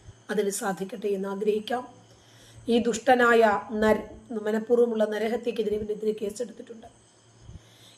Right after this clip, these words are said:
ഇവൻ അർഹമായിട്ടുള്ള ശിക്ഷ ലഭിക്കട്ടെ, മാതൃകാപരമായ ശിക്ഷ ലഭിക്കട്ടെ.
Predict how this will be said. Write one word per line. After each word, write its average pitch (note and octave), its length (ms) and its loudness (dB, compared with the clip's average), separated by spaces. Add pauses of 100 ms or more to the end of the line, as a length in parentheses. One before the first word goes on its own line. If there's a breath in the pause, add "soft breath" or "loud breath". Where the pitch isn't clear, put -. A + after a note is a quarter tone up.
ഇവൻ G#3+ 220 2
അർഹമായിട്ടുള്ള A3+ 880 4
ശിക്ഷ G#3+ 340 -4
ലഭിക്കട്ടെ, A3 640 -6
മാതൃകാപരമായ G#3 960 -2
ശിക്ഷ G#3+ 300 -12
ലഭിക്കട്ടെ. G#3+ 520 -12